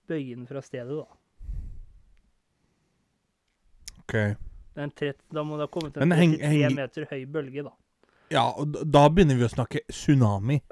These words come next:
Speaker 1: <laughs> Ja.
Speaker 2: liksom.
Speaker 1: Ja.
Speaker 2: Og, og da tenker jeg litt sånn, et fyrtårn, det er greit at det kan være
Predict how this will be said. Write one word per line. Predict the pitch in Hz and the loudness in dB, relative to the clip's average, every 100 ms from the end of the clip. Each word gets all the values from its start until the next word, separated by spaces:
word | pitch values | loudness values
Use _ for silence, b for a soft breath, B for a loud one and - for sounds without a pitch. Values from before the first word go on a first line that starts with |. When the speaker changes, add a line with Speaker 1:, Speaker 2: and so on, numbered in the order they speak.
| - | -10
Speaker 1:
<laughs> | - 180 156 | -2 0 0
Ja. | 160 156 156 - | 0 0 0 -2
Speaker 2:
liksom. | 143 160 180 - _ - | 0 2 0 -2 _ -12
Speaker 1:
Ja. | 127 113 _ _ b b b b b b b b | -10 -10 _ _ b b b b b b b b
Speaker 2:
Og, | 160 | -8
og | 170 180 | -2 4
da | 180 | 6
tenker | 190 190 165 | 6 4 4
jeg | 160 | 4
litt | 156 | 2
sånn, | 156 | 0
et | 160 - | 0 -2
fyrtårn, | 151 117 165 160 | -2 2 2 4
det | |
er | 143 | 4
greit | 120 | 4
at | 127 | 2
det | 151 | -4
kan | - 170 | -2 0
være | 175 | 2